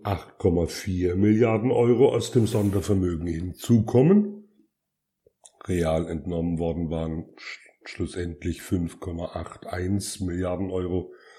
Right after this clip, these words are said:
Außerdem müssen noch weitere nicht im Verteidigungshaushalt verortete militärrelevante Beträge nach nato-Kriterien addiert werden.“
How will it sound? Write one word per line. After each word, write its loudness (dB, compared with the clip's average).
Außerdem 6
müssen 6
noch 0
weitere 2
nicht 2
im 2
Verteidigungshaushalt 2
verortete -2
militärrelevante 4
Beträge 2
nach 2
nato-Kriterien 0
addiert 4
werden.“ 2